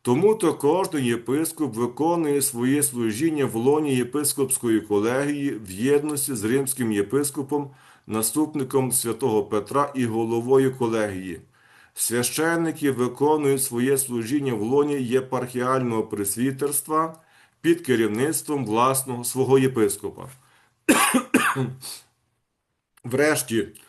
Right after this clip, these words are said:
до сакраментальної природи церковного служіння належить і його особливий,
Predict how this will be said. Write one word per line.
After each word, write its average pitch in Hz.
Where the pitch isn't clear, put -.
до 127
сакраментальної 131
природи 127
церковного 131
служіння 123
належить 135
і 131
його 135
особливий, 135